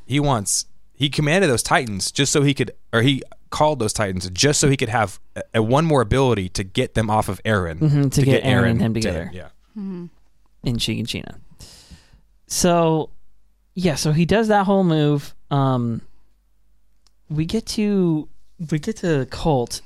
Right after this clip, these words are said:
Speaker 2: Now, I have to comment on this 'cause I don't think Colt's dead either yet, right?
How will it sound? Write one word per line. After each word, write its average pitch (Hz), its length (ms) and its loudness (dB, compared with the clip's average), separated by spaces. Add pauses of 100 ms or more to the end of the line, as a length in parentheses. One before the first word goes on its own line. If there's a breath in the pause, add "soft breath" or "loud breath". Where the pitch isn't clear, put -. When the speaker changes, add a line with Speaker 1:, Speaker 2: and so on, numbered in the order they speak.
(220)
Speaker 2:
Now, 151 180 2
I 156 60 2
have 190 160 4
to 196 100 -6
comment 151 320 2
on 120 100 0
this 117 160 -2
'cause 131 140 -4
I 127 60 2
don't 156 180 2
think 151 140 -2
Colt's 143 240 -2
dead 127 140 2
either 107 280 -6
yet, 90 320 -6
right? 165 320 -12